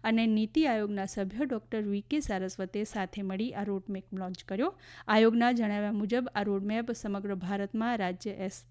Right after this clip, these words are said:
અને ટી પરિષદોની ભૂમિકા અને કામગીરીને મજબૂત બનાવવા માટે એક વ્યૂહાત્મક દ્રષ્ટિકોણની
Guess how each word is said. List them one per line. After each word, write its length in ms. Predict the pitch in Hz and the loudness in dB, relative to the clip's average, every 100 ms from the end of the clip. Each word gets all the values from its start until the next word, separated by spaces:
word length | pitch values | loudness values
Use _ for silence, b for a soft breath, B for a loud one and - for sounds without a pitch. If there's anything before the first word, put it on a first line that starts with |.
| - | -10
અને 140 | 202 196 | -8 -4
ટી 280 | - 247 - B B - | -2 -2 -4 B B 4
પરિષદોની 520 | 247 269 262 226 202 | 4 6 4 4 0
ભૂમિકા 500 | 202 196 202 - 262 | 0 0 0 2 2
અને 240 | 233 226 | 2 -2
કામગીરીને 640 | 220 196 196 208 208 208 262 359 | 0 0 0 0 0 2 0 2
મજબૂત 440 | 220 214 233 311 | 4 6 6 4
બનાવવા 420 | 233 202 196 196 190 | 2 0 0 -2 -2
માટે 240 | 202 269 | -2 -2
એક 140 | 247 | -2
વ્યૂહાત્મક 600 | 190 208 196 208 - 269 240 | -2 -4 -2 -4 0 0 0
દ્રષ્ટિકોણની 640 | 196 - 226 - 220 226 | -6 -6 -8 -10 -10 -12